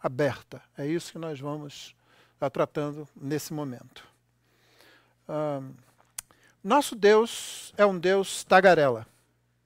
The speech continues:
Eu costumo falar isso pra minha igreja.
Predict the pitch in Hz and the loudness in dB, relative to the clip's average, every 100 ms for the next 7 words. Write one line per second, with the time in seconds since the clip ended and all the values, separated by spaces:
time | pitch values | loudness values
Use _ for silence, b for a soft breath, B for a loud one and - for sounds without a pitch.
0 | _ _ _ _ _ _ _ _ _ _ | _ _ _ _ _ _ _ _ _ _
1 | 151 - - 175 - 165 160 160 - 165 | -20 -16 -12 -12 -4 -2 -2 -4 -6 -6
2 | 156 170 151 143 139 120 | -6 -8 -6 -4 -6 -10